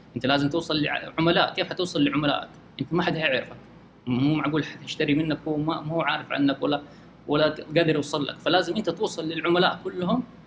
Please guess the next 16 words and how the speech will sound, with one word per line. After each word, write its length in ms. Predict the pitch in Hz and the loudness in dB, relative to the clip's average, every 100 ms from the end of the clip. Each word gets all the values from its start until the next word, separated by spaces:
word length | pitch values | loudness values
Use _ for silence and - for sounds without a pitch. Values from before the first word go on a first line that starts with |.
| - - - | -20 -20 -12
وحنعت-، 560 | 143 156 151 190 - 147 | -2 0 0 -4 -6 -4
وتعتمد 460 | 139 131 185 170 | 0 -2 2 0
في 140 | - 160 | 0 -2
هذه 100 | 175 | 0
النقطة 360 | 175 - 208 | -2 -4 -2
على 240 | 202 131 147 | 0 0 -2
أقوى 340 | - 175 160 | -2 0 2
منصتين 500 | 143 - 143 165 156 | 2 0 -6 -2 -2
في 60 | 135 | 0
الانتشار 580 | 135 131 - 151 175 | -2 -2 0 2 2
اللي 220 | 131 127 127 | 0 -4 -4
هي 60 | |
تويتر، 480 | - 143 156 165 185 - - - - - _ - | -2 -2 0 0 -2 -2 -20 -20 -20 -20 _ -8
آه، 100 | 139 | -6
تيك 260 | 131 - | -2 -2
توك. 100 | - | -4